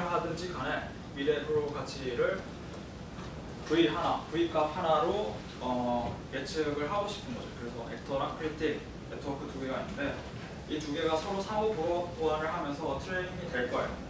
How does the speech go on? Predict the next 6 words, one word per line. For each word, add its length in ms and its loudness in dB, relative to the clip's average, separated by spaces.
네, 220 2
액터 360 4
네트워크, 600 2
액터 220 -2
로스는 400 -2
이거고 400 4